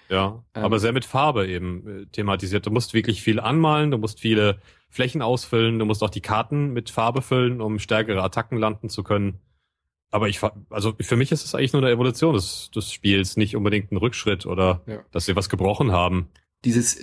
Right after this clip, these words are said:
Speaker 2: Sticker Star, Super Sticker Star oder wie das hieß für den drei D S, das war halt nicht so richtig gut. Ähm, da hat der Humor nicht so ganz funktioniert und ich glaube, seitdem sind die Leute so ein bisschen, ähm, verschreckt, wo die Paper Mario Serie hingeht.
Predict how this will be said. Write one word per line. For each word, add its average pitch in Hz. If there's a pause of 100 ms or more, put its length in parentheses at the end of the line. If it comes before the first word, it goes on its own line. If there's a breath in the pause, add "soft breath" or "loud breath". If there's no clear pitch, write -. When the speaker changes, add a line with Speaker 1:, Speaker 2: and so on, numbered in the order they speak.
Speaker 2:
Sticker 156
Star, 104
Super 131
Sticker 123
Star 107
oder 104
wie 98
das 101
hieß 110
für 107
den 98
drei -
D 104
S, 101
das -
war 101
halt 110
nicht 107
so 113
richtig -
gut. -
Ähm, 98
da -
hat 104
der 107
Humor 113
nicht 139
so 139
ganz 123
funktioniert 113
und 107
ich 101
glaube, 110
seitdem 110
sind 107
die 107
Leute 104
so 104
ein 98
bisschen, 104 (500 loud breath)
ähm, 101
verschreckt, - (140)
wo 104
die 107
Paper 117
Mario 104
Serie 101
hingeht. 135